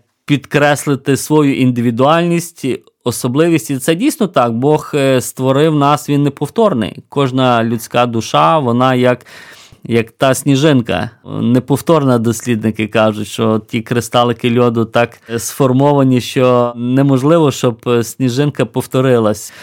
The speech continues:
І так само Бог створив людську душу. Вона особлива, унікальна, але тим не менше він нас створив як, е, як народ.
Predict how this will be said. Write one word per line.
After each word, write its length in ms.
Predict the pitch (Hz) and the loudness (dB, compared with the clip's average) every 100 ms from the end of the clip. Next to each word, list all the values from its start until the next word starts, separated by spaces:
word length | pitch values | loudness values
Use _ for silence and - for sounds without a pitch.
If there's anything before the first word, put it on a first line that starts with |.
| - | -12
І 80 | - | -6
так 180 | 117 139 | -4 -2
само 300 | - 151 156 | 0 0 2
Бог 580 | 160 262 190 104 - - | 0 2 2 0 -4 -12
створив 540 | - - 131 135 131 | -10 -2 0 2 2
людську 380 | 127 135 - 208 | 2 -2 -2 -2
душу. 560 | 147 127 107 - - 123 _ - | 0 -2 -2 -6 -12 -14 _ -16
Вона 380 | - 117 131 | -4 0 2
особлива, 640 | 131 - 156 147 247 190 113 | 2 0 -2 0 2 2 0
унікальна, 640 | 120 131 131 170 151 113 | 0 0 0 0 0 0
але 200 | - 117 | 0 0
тим 220 | 113 151 151 | 0 0 0
не 80 | |
менше 440 | 123 123 156 - 139 | 2 2 0 -2 -2
він 180 | 135 131 | 0 0
нас 140 | 127 | -2
створив 440 | - 131 127 143 | -2 0 2 0
як, 420 | 120 120 117 - 120 | 0 0 0 -2 -4
е, 400 | 113 107 104 - | -2 -2 -4 -4
як 260 | 113 113 - | -6 -6 -6
народ. 420 | 190 277 143 | -6 -4 -8